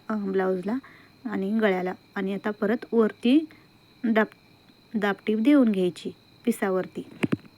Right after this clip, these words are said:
त्यामुळे काय होतं की आपल्याला कॅनॉट, अ, नाही लावलं तरीही चालतं, अ, कॅनॉटसारखी फिनिशिंग येते अशा पद्धतीने आपण गळे तयार केले तर.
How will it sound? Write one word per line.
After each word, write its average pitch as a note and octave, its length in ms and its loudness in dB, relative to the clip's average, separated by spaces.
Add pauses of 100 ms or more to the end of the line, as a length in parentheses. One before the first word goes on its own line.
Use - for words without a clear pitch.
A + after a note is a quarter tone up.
(800)
त्यामुळे A3 340 0
काय A3+ 180 0
होतं A#3 340 -2 (600)
की A3+ 100 -2
आपल्याला G#3+ 420 0
कॅनॉट, G#3 440 0
अ, G#3+ 300 6
नाही G#3+ 400 0 (400)
लावलं A3 340 4
तरीही A#3+ 300 6
चालतं, A#3 440 0 (680)
अ, A3+ 140 -4 (180)
कॅनॉटसारखी A#3 640 2
फिनिशिंग G#3+ 420 2
येते G#3 300 0 (1900)
अशा G#3+ 180 0
पद्धतीने G3+ 480 0
आपण A3+ 300 2
गळे A#3+ 280 4
तयार F#3 280 2
केले F#3 200 0
तर. - 140 -8